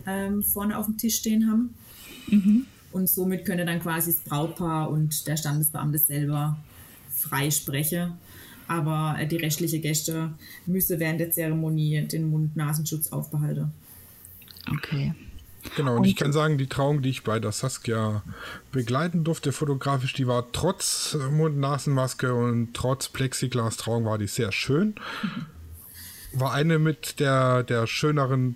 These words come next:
Speaker 3: standesamtlichen Trauung, die ich begleiten durfte.
Speaker 1: Herzlichen Dank.
Speaker 3: So. Ja, gerne.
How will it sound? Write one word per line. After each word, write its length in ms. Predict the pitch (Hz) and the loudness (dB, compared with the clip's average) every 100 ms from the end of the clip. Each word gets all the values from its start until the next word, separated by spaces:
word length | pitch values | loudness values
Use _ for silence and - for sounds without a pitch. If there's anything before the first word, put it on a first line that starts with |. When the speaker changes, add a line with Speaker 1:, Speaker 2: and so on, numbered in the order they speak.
| - | -4
Speaker 3:
standesamtlichen 760 | - - 123 117 120 120 - 117 | -6 -2 0 0 -2 -2 -2 -2
Trauung, 380 | 107 110 110 | 0 0 0
die 180 | 104 101 | 0 -2
ich 160 | 101 - | -4 -6
begleiten 420 | 110 107 104 107 - | -6 -2 -2 -4 -6
durfte. 320 | 95 - 101 - - - - - - - | -6 -6 -12 -12 -20 -20 -14 -8 -8 -4
Speaker 1:
Herzlichen 460 | 160 156 160 185 | -4 -2 -2 -2
Dank. 300 | 202 180 185 - - 220 | -2 0 -2 -4 -8 -6
Speaker 3:
So. 60 | 214 220 - 135 | -4 -6 -4 0
Ja, 180 | 127 | 0
gerne. 320 | 127 117 110 | 0 -2 -2